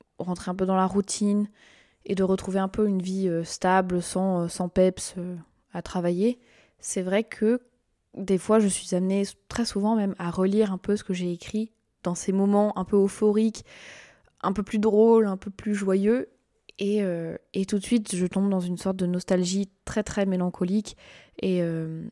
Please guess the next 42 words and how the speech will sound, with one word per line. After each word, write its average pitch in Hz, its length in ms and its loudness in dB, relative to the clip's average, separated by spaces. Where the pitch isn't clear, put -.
et 185 100 0
un 185 100 2
regret 202 500 6
de, 185 180 -6
euh, 180 420 0
d'avoir, 214 480 6
euh, 196 180 8
évolué, 202 800 4
de 196 300 4
grandir 196 600 2
et 185 100 -2
que 202 300 0
laisser 185 300 0
un 196 80 0
peu 214 120 -4
ces - 180 -4
moments, 185 460 0
euh, 170 240 -2
précieux 196 380 0
derrière 180 360 0
moi 196 240 0
et 185 120 -6
que 202 340 0
finalement 185 320 0
ils 214 80 2
soient 180 160 -2
terminés. 185 480 -4
Et 196 100 2
ça, 220 160 0
c'est 185 380 0
vraiment 190 300 0
très 196 180 -6
important. 196 320 -4
Je 202 60 -10
suis - 80 -12
quelqu'un 233 240 -2
de 202 80 2
très, - 260 -4
très 220 160 -2
nostalgique. 196 600 -2
Vraiment, 202 260 0
j'associe 190 540 -4